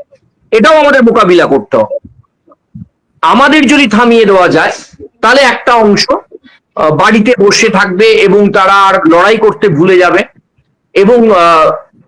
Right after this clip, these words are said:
ভয় এবং সমঝোতা দিয়ে তো আর স্বাধীনতা আসে না, এটা আমাদেরকে বোঝাতে হবে আমাদের সাথী বন্ধুদের। আমি বলবো, আহ, আহ, সমালোচনা না শুনে, নেতিবাচক কথা না শুনে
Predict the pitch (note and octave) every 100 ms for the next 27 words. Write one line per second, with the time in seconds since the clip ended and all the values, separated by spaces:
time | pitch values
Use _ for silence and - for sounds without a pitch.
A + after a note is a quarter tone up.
0 | B2+ G2 F3 A#3+ C4+ C4+ C#4 C4+ - A#3+
1 | A#3+ B3 C4+ B3 B3+ C4 B3+ - G#3 A3+
2 | C4 B3+ C4+ B3+ B3+ F3 - _ _ -
3 | - C5 D#4+ D4 C4 G#3 G3+ G#3+ E3+ D#3+
4 | F3 G#3 G#3 E3 - B2 - _ - F3
5 | G#3 A3 - F#3+ G3+ D#3 D#3 A#2+ A2 G#2+
6 | - _ - _ _ _ _ D#3+ B3 C#4
7 | B3 A3+ G#3+ A#3+ - _ _ _ _ C#3+
8 | D#3 E3 D#3 D#3+ - E3 D#3+ E3 E3+ F3
9 | - A#3+ D4+ D4+ D4 C#4+ C4 G#3 - D3
10 | A#2 - _ _ _ _ _ _ _ _
11 | - - D#3+ G3 C4 C4 B3 F3+ C4 B3+
12 | A#3 G#3 - D#3